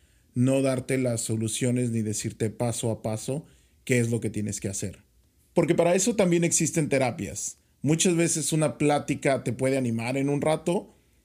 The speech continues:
pero hay gente que necesita de verdad ir a una terapia. Necesitas ir a, a un tratamiento que tal vez dure semanas, meses, pero te va a ayudar. Entonces,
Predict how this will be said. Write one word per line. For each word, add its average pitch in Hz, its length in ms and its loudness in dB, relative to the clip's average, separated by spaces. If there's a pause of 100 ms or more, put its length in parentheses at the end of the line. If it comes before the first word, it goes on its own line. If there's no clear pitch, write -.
(260)
pero 143 960 4
hay 131 180 -2
gente 151 380 0
que 139 240 2
necesita 131 560 0
de 131 80 4
verdad 120 400 0
ir 131 140 2
a 123 60 4
una 117 220 2
terapia. 107 440 -4
Necesitas 123 760 0 (420)
ir 131 220 4
a, 131 320 2
a - 180 -2
un 123 120 4
tratamiento 127 920 2
que 120 120 -2
tal 123 160 0
vez 123 160 0
dure 123 280 0
semanas, 120 720 0
meses, 120 720 0 (720)
pero 139 180 2
te 156 80 2
va 147 60 4
a 165 40 2
ayudar. 170 500 0 (600)
Entonces, 160 840 2